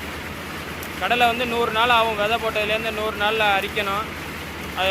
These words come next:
பதம் பார்த்து அந்த டயத்துல அரிச்சுக்கணும். அந்த நேரத்துல மழை வரும், ஆ, வெயில் அடிச்சுக்கிட்டே இருக்கும். நம்ம தண்ணி கட்டினோம்னா மழை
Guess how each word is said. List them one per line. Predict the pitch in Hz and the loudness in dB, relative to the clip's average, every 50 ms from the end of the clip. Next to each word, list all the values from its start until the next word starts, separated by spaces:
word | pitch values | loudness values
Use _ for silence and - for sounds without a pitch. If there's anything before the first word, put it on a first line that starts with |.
| 190 - - | 0 0 0
பதம் | 196 214 233 247 233 | 0 0 0 2 2
பார்த்து | 226 220 220 247 233 | 2 2 2 0 -2
அந்த | 226 214 196 | -2 0 0
டயத்துல | 208 214 214 214 214 202 | 0 0 0 2 2 2
அரிச்சுக்கணும். | 196 196 202 - 220 208 202 202 208 208 208 214 190 180 180 | 2 2 -2 -4 -4 -4 -2 0 0 0 0 -2 -2 -4 -4
அந்த | 185 202 196 | -4 -2 -2
நேரத்துல | 196 208 220 220 233 220 214 208 | 0 0 -2 -2 -2 -2 -2 0
மழை | 208 208 214 220 220 220 | 0 2 2 4 4 4
வரும், | 214 214 214 208 208 208 208 - - - - - - - - - - - - - - - - - - - - 202 | 2 2 2 0 0 -2 -4 -6 -8 -10 -10 -10 -10 -10 -10 -10 -10 -10 -10 -10 -10 -10 -10 -10 -10 -6 -2 0
ஆ, | 208 208 202 202 202 196 196 196 190 190 190 190 185 185 185 185 180 180 180 | 2 2 4 4 4 4 2 2 2 2 2 2 2 2 2 0 0 -2 -2
வெயில் | 202 220 240 254 247 240 | 0 0 2 4 4 2
அடிச்சுக்கிட்டே | 226 214 - 226 220 214 226 233 226 | 2 2 0 -2 0 2 2 2 2
இருக்கும். | 226 220 226 220 214 | 0 0 -2 -2 -2
நம்ம | 214 208 214 202 - | -2 -4 -4 -4 -4
தண்ணி | 202 208 233 233 | -4 -2 -2 -2
கட்டினோம்னா | 226 226 214 214 214 220 226 226 220 220 214 208 208 202 208 | -4 -4 -4 -4 -4 -2 0 0 0 0 0 -2 -2 -2 0
மழை | 208 220 | 2 4